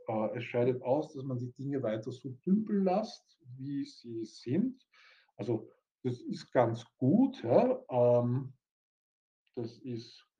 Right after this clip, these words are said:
ganz gut für ein paar, das ist relativ mies für viele, ähm, wenn man's global betrachtet und wird also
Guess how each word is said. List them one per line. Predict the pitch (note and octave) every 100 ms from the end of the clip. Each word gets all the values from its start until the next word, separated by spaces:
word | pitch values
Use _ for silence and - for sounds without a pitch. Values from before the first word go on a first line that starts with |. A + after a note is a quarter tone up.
| _ _ _ -
ganz | A#2+ A#2 -
gut | - F3 F3+
für | - C#3
ein | B2+ A#2 A2+
paar, | A2 A#2 F3+ G#3+
das | D3 C3
ist | - B2 -
relativ | A#2+ B2+ A#2+ A#2+ A2 -
mies | A#2+ B2+ E3 - -
für | - A2+
viele, | - - C#3+ F#3+ A#3 A3+ A3 - - - - - _
ähm, | C4+ C3 C3 C3 C3+ C3 B2+ B2 _ _ _ _
wenn | B2+ A#2 A#2
man's | A2+ G#2 -
global | A2 G#2 F#2+ D3
betrachtet | E3 - D#3+ E3 - F3+ F#3 - -
und | C3+ C3 C3
wird | D3+ - _ _ _
also | B2+ A#2 B2+ -